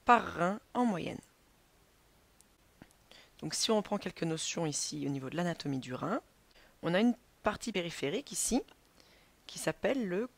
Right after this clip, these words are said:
cortex rénal. Le cortex rénal, puisque ça se réfère au rein.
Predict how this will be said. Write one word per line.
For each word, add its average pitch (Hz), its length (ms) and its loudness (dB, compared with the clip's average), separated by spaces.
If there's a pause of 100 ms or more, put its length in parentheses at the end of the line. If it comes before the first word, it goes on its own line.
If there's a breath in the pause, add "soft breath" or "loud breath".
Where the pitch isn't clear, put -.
cortex - 520 -2
rénal. 139 440 -2 (880)
Le 143 240 -12
cortex - 760 -8 (1000 soft breath)
rénal, 135 680 -4 (100)
puisque - 200 -12
ça 156 140 -4
se - 120 -8
réfère - 540 -8 (180)
au 143 120 -6
rein. 127 340 -6